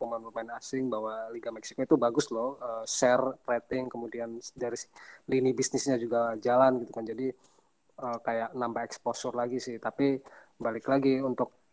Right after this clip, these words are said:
buat aku sendiri, untuk tambahan dua pemain asing sebenarnya untuk dari skema permainan ya, skema permainan secara tim ya, itu sebenarnya belum butuh banget sih sebenarnya. Cuma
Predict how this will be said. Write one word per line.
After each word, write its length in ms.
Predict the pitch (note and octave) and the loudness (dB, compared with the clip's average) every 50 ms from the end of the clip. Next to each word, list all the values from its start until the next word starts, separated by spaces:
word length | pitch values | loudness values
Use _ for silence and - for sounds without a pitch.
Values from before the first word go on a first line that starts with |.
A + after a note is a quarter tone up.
| - - | -16 -4
buat 180 | B2 A#2 B2 - | -2 0 0 0
aku 200 | - B2 - - | 0 -2 -4 -4
sendiri, 320 | - - B2 A#2 B2+ C#3 C#3+ | -4 -4 -4 0 2 4 4
untuk 200 | C3+ - C3 - | 4 2 0 -2
tambahan 320 | - A#2 A#2 A#2 A#2 A#2+ A#2+ | -2 -2 0 0 0 0 0
dua 100 | A#2 A#2 - | 0 -2 -2
pemain 320 | B2 A#2 A#2 A#2 A#2+ A2+ | -2 -2 -2 -2 -2 -4
asing 240 | A2 - - C3 C3 | -4 -2 -2 -2 -2
sebenarnya 500 | B2 - A#2+ A#2 A2 A#2 A#2 B2 C3+ C3 | -2 -4 -4 -4 -2 0 0 2 2 2
untuk 220 | C3 B2 - - - | 2 0 0 0 4
dari 200 | C3+ B2+ B2 B2+ | 4 4 4 2
skema 400 | - - - C3+ B2 B2+ B2 B2 | 0 2 4 6 6 6 6 6
permainan 480 | - B2+ B2 B2 B2+ C3+ C3 C#3+ D3+ C#3+ | 4 4 4 2 2 2 4 4 4 4
ya, 140 | A#2+ A2+ A2+ A2+ | 2 0 -2 -6
skema 300 | - - A#2+ A#2 A#2 - | -8 -8 -6 -6 -6 -4
permainan 420 | B2+ - B2 A#2+ A#2 A#2 A#2+ A#2+ | -6 -6 -6 -6 -6 -6 -8 -8
secara 380 | - - - A#2+ A2+ A#2 A#2+ - | -8 -6 -4 -4 -4 -4 -6 -6
tim 260 | _ - C3+ B2 A2+ | _ -4 -4 -4 -4
ya, 100 | G#2 G#2+ G#2+ G2 | -8 -12 -18 -20
itu 180 | A2 - C#3+ C3+ | -14 -10 -8 -8
sebenarnya 400 | B2 - - A2 A#2 B2+ B2 A2+ - _ - _ - _ _ - | -8 -10 -12 -10 -8 -6 -6 -6 -8 _ -20 _ -20 _ _ -6
belum 300 | B2 B2 A#2+ A#2 A#2+ A2+ | -4 -2 -2 0 -2 -2
butuh 240 | A#2+ - - B2 A2 | -2 -2 -2 0 2
banget 300 | A2+ A#2 A#2 A#2+ A#2+ - | 2 2 2 2 -2 -4
sih 100 | - B2+ A2+ | -6 -8 -10
sebenarnya. 260 | - G#2+ G#2+ G#2 G#2 - | -8 -10 -10 -10 -10 -6
Cuma 240 | - A#2+ B2 C3 | -2 0 2 2